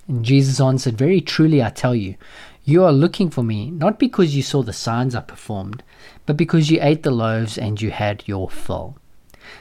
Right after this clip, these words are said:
Do not work for food that spoils, but for food that endures to eternal life, which the Son of Man will give you.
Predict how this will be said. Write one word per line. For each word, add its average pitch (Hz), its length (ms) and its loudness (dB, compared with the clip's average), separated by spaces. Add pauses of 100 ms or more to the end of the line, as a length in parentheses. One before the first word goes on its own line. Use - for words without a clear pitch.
(140)
Do 185 100 4
not 214 200 4
work 147 300 4
for - 140 -6
food 127 340 0
that - 140 -10
spoils, - 840 -8 (440)
but 147 160 -2
for 156 100 2
food 170 320 2
that 151 160 2
endures 123 720 0
to - 160 -6
eternal 104 480 -6
life, 98 500 -8 (600)
which 143 180 2
the 151 80 0
Son 151 200 2
of 139 100 -2
Man 117 240 0
will 117 80 -2
give 135 240 2
you. 104 240 -8